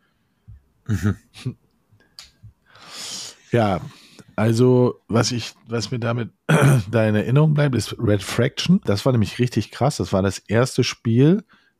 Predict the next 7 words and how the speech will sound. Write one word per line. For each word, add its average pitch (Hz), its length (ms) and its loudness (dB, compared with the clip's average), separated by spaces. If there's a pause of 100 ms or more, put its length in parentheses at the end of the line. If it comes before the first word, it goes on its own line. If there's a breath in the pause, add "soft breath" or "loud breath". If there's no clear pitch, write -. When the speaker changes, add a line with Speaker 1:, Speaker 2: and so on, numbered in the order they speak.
Speaker 2:
der - 120 -6
erste 127 320 2
Shooter, 151 640 0 (480 loud breath)
in 104 220 0
dem 120 220 4
man, 139 520 4 (440)
ähm, 110 640 4